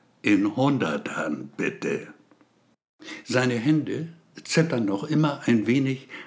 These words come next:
als er Geld und Sparbuch in seiner Manteltasche verstaut. Wie ein verrückter Traum kommt ihm das alles vor,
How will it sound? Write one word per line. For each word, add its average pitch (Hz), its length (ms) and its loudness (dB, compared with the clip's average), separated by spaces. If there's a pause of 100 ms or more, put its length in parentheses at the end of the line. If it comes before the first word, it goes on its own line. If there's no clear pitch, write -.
als 117 220 0
er 95 120 0
Geld 135 360 0
und - 160 -4
Sparbuch 127 560 0
in 107 80 0
seiner 98 320 4
Manteltasche 101 640 0
verstaut. - 500 -4 (800)
Wie 160 320 0
ein 135 220 0
verrückter 117 600 -4
Traum 82 380 0 (380)
kommt 98 320 -2
ihm 98 140 4
das - 220 -2
alles 82 300 -2
vor, - 340 0